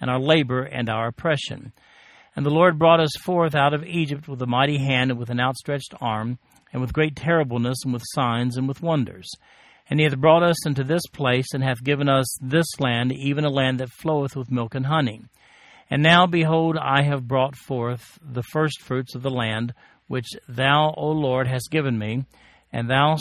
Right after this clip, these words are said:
shalt set it before the Lord thy God, and worship before the Lord thy God. And thou shalt rejoice in every good thing which the Lord thy God hath given unto thee, and unto thine house,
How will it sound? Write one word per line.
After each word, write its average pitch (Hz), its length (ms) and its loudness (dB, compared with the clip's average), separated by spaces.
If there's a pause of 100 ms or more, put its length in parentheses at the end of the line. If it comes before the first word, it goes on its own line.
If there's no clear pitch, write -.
shalt 147 160 -4
set 151 280 -2
it 156 140 -10
before 143 380 -6
the 139 80 -4
Lord 131 300 -2
thy 143 140 2
God, 117 380 -2 (320)
and 123 240 -4
worship 156 320 -2
before 123 360 -8
the 117 80 -8
Lord 110 280 -6
thy 123 160 0
God. 135 400 0 (800)
And 143 100 -2
thou 170 160 8
shalt 180 220 -2
rejoice 160 420 2
in 143 80 0
every 147 220 0
good 160 240 -2
thing 135 260 0
which 135 200 -6
the 127 80 -6
Lord 123 240 -2
thy 123 140 0
God 120 240 0
hath 120 200 -6
given 139 320 2
unto 147 320 0
thee, 120 320 -2 (200)
and 123 140 -2
unto 127 220 -2
thine 139 240 0
house, 127 440 0